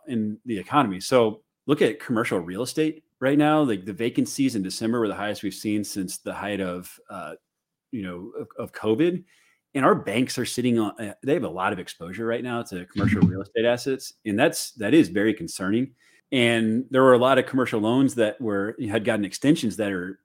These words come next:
you know, things are about to come to a head here. So I wouldn't be surprised if we start seeing more regional, smaller banks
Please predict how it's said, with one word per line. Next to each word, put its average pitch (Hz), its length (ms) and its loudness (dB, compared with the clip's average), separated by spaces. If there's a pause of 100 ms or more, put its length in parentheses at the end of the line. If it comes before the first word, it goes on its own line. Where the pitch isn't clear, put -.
you 123 80 -6
know, 90 100 -6
things 147 240 4
are 120 60 0
about 110 160 2
to - 60 -12
come 113 160 -2
to 98 100 0
a 85 60 -6
head 120 200 0
here. 98 180 -6
So 113 380 2 (580)
I 131 100 4
wouldn't 170 220 6
be 147 80 6
surprised 151 480 0
if 120 120 -6
we 113 100 -4
start - 380 -4 (140)
seeing 135 440 2
more 113 360 4
regional, 107 480 -2
smaller 107 340 0
banks 104 480 -2